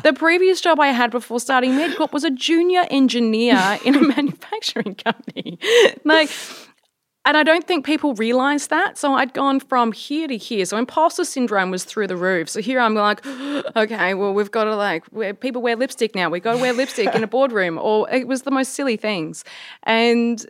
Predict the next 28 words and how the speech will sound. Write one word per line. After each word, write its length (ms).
it 160
was 200
really 280
detrimental 600
to 120
me 320
and 80
my, 480
my 160
creativity. 880
And 240
so 420
my 100
sister 360
had 80
just 140
had 100
a 40
baby. 200
So 140
I'm, 180
I'm, 180
like, 200
talking 360
on 80
about 220
this, 140
but 160